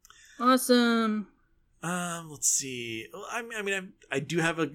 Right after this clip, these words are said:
Speaker 2: another couple things if you want, but, uh, oh, and it turns out Baymax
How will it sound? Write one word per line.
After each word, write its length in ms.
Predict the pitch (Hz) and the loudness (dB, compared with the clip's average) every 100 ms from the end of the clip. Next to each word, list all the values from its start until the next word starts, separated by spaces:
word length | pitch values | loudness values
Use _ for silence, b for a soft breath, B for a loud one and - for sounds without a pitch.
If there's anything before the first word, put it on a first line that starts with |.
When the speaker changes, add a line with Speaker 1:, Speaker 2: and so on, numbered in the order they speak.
| - | -2
Speaker 2:
another 380 | 147 139 139 | 0 2 0
couple 260 | 143 139 135 | -2 -4 -6
things 260 | - 127 139 | -6 -6 -6
if 140 | 143 | -6
you 100 | 139 | -6
want, 360 | 113 107 139 - | -6 -10 -12 -8
but, 260 | 120 113 | -8 -6
uh, 180 | 131 123 | -6 -4
oh, 120 | 185 156 | -2 0
and 80 | |
it 60 | 139 | 0
turns 180 | 160 147 | -2 -2
out 140 | 127 | 0
Baymax 400 | 135 139 143 - | 0 -2 -2 -4